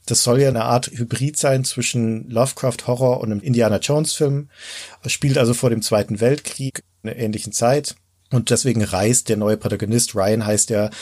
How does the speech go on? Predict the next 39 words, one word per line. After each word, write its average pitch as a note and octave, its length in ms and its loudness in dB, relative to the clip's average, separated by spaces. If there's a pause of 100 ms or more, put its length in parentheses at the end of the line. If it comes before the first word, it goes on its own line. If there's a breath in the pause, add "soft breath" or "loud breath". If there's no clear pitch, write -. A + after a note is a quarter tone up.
(200 loud breath)
auch G#2+ 220 -2
durch A2+ 240 -2
mehrere G#2 200 2
Schauplätze - 540 0
um A2+ 80 -4
die G2 140 -4
Welt, G2 400 0
kommt - 260 -2
nach F#2+ 340 0
Argentinien G2 840 0
und G2+ 360 -2
in G#2 140 -4
die G#2 140 -2
Antarktis F#2 500 -4
und - 140 -4
so G#2+ 120 -4
weiter. C#3+ 440 -2 (480 loud breath)
Und B2+ 320 2
jeweils D3+ 480 2
in C3 60 -4
diesen C3+ 200 -2
Situationen B2 760 0 (100)
geht's B2+ 160 -6
immer B2+ 140 0
sofort B2 640 -2
in B2 160 -2
irgendwelche G#2+ 960 0 (140)
Action. G2+ 340 -4
Immer F3 240 4
passieren B2 460 0
irgendwelche A2 360 -2
überraschenden G#2+ 460 -4
Dinge. A2+ 320 -4 (240 loud breath)
Man A#2 100 0
kommt B2 200 2
in A#2 120 0
Buenos B2 340 2
Aires A2+ 380 -2
an, A2+ 400 -2